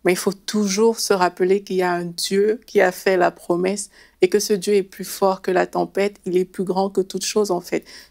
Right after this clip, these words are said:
Donc écrire, c'est pas juste anodin, c'est écrire une parole que Dieu nous a donnée en fait. Et quand ça vient de Dieu,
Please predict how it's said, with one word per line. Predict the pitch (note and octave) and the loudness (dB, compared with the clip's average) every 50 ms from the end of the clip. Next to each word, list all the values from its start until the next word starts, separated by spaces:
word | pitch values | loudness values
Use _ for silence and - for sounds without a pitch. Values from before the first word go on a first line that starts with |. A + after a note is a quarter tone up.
| - - | 2 2
Donc | F#3+ F3+ - | 2 2 4
écrire, | - G3 G3+ G3+ - - - A#3 A#3+ C4 C#4 | 4 2 2 2 -2 -2 0 2 2 2 2
c'est | C4 - - F#3 | 0 0 0 -2
pas | F#3 - A#3 A#3+ B3 | 0 2 0 0 0
juste | G#3+ G#3+ G#3+ - - - - | -2 -4 -6 -6 -2 0 0
anodin, | F#3+ F3+ F3+ F3+ F3 D#3+ E3 F#3 F#3+ G3+ G#3 _ _ _ _ _ | 0 2 2 2 2 2 2 0 -2 -2 -4 _ _ _ _ _
c'est | - - - G3+ | -4 2 2 2
écrire | G3 G3 - - C4 C4 | 2 2 -2 -4 -2 0
une | A#3+ A#3 G#3+ | 2 0 0
parole | - - G#3 F3+ F3+ F3+ F#3+ G3+ A#3+ C4+ C#4+ C#4 _ - | 0 2 2 2 2 2 2 0 2 0 -2 -6 _ -2
que | - | 0
Dieu | G#3+ F3+ E3+ G3 G3 | 0 0 2 0 0
nous | F#3 F#3+ F#3+ F3+ F3+ | 2 0 -2 0 2
a | F3 F3 | 2 0
donnée | E3+ D#3 F3 F3+ F#3+ G3+ A#3+ C4 | 2 2 2 2 4 4 2 0
en | G#3+ F#3 | 0 -2
fait. | - - - - E3+ _ _ _ _ _ _ _ - _ - | -4 -4 -4 -6 -6 _ _ _ _ _ _ _ -6 _ 4
Et | F#3+ G3 G3 | 4 4 4
quand | G3 A#3 B3 B3 | 4 0 2 2
ça | B3 B3+ G3+ | 4 2 2
vient | F#3+ F#3+ G3+ G3+ G3 | 4 4 2 2 4
de | F#3+ F3+ | 2 0
Dieu, | E3+ D#3 E3 F3 F3 F#3+ C4+ F4+ | 0 0 2 4 4 4 4 2